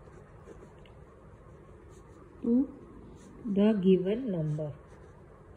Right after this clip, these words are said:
समझ में आया आपको कि हर एक factor या तो उससे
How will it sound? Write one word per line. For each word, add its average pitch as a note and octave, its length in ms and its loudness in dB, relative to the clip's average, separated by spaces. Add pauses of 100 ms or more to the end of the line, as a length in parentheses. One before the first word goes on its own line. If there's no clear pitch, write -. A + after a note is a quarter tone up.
(800)
समझ G3+ 280 2
में A3 120 -2
आया A3+ 260 -2
आपको D#4+ 280 -4 (380)
कि B3 140 -4 (680)
हर A3 180 4 (340)
एक A3 200 4
factor A3 380 2
या G#3 220 4
तो B3 160 6
उससे B3 240 2